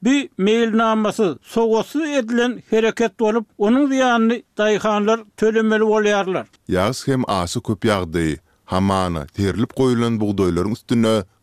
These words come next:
Speaker 2: tonnalap suw guýulanýaly boldy.
Speaker 1: Diýip hünärmen aýtdy. Azatlygyň habarçysy bilen anonimlik şertinde gurlaşan kärenneçileriň biri ekilen ekinleriň tögürini galraýmak galdy diýip hasyl almakdan umydyny üzenligini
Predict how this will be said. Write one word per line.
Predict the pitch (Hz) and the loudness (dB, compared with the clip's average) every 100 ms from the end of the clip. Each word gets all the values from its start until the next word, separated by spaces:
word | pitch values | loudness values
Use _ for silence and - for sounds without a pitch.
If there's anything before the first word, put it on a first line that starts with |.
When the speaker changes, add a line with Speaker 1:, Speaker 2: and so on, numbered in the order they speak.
| - | -4
Speaker 2:
tonnalap | 123 110 90 87 104 113 - | -2 0 -2 -2 -2 -4 -6
suw | 135 120 | -6 -2
guýulanýaly | 131 127 104 95 95 90 90 | 0 0 0 0 0 -2 -2
boldy. | 92 92 90 98 95 80 - | -2 -2 0 0 -2 -4 -6
Speaker 1:
Diýip | 208 269 - _ - | 0 0 -2 _ -4
hünärmen | 208 220 214 208 208 | 0 0 0 0 0
aýtdy. | 208 190 - 147 - - | 0 -4 -6 -8 -8 -4
Azatlygyň | 202 233 233 - 277 285 | -2 0 -2 -4 -2 0
habarçysy | 302 269 247 - 233 | 0 0 -2 -4 0
bilen | 240 262 233 | 0 0 0
anonimlik | 220 226 220 220 285 | 0 2 2 2 0
şertinde | - 269 - 254 247 | 0 -2 0 2 2
gurlaşan | 247 240 226 - 214 247 196 - | 2 0 0 0 0 -2 -6 -2
kärenneçileriň | 226 233 220 220 208 226 214 220 208 | 0 2 2 0 -2 0 0 0 0
biri | 208 202 233 277 _ - | 0 0 0 -4 _ -4
ekilen | 226 233 247 285 294 214 | -2 0 0 0 0 -2
ekinleriň | 247 240 247 240 226 247 208 - | -4 0 0 2 2 0 -4 -4
tögürini | 233 226 233 208 233 233 - | -2 2 2 2 0 -2 -4
galraýmak | 220 220 202 226 269 254 233 _ | -2 -2 0 0 2 2 0 _
galdy | 233 233 220 208 | -2 0 0 0
diýip | 202 208 _ | 0 -2 _
hasyl | - 220 196 277 277 | -2 0 0 0 2
almakdan | 254 240 - 226 226 - | 2 0 -2 -4 -4 -2
umydyny | 214 220 220 208 220 - - | 2 2 2 0 -2 -2 -2
üzenligini | 196 285 277 262 247 | 0 2 2 2 2